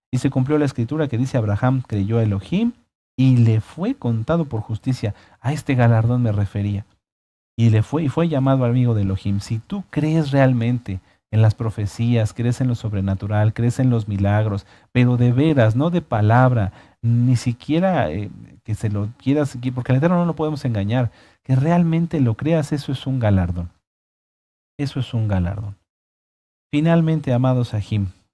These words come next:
vamos a terminar. Los hermanos de José no le creyeron, tuvieron envidia. Solamente un pagano le creyó.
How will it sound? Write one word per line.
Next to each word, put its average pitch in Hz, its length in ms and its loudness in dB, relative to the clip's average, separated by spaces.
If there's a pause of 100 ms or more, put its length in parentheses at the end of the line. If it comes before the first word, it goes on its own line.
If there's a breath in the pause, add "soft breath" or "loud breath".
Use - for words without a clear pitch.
vamos 127 300 0
a 110 80 -2
terminar. 95 640 -4 (1500)
Los 131 200 0
hermanos 208 360 2
de 208 120 0
José 208 560 -4
no 139 320 0
le 151 160 0
creyeron, 113 580 0 (400)
tuvieron 139 540 0
envidia. 127 640 -2 (1200)
Solamente 156 920 -2 (360)
un 147 340 -2 (280)
pagano 165 720 0 (1120)
le 113 220 4
creyó. 104 480 0